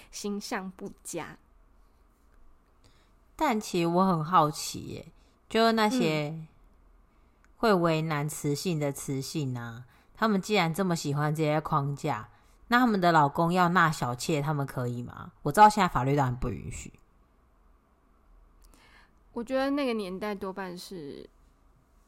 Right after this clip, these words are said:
Speaker 1: 会共，共存的。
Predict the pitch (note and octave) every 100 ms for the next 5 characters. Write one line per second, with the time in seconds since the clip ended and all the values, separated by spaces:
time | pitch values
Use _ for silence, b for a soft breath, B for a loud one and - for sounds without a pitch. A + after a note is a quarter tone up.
0 | _ _ _ _ _ _ _ _ _ _
1 | _ _ _ _ _ _ _ _ _ _
2 | _ _ _ _ _ _ _ _ _ _
3 | - _ _ - B3 G#3 - G#3+ F3+ -
4 | A#3+ F#3+ - - - - -